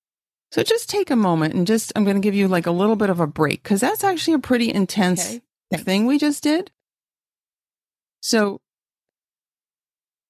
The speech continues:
Speaker 1: well, welcome back. I hope you enjoyed that. It's such a valuable exercise to really start to train your brain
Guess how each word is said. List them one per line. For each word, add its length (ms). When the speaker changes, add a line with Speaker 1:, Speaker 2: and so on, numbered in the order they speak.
Speaker 1:
well, 140
welcome 400
back. 480
I 100
hope 200
you 160
enjoyed 440
that. 380
It's 220
such 440
a 100
valuable 680
exercise 720
to 140
really 540
start 340
to 100
train 680
your 180
brain 720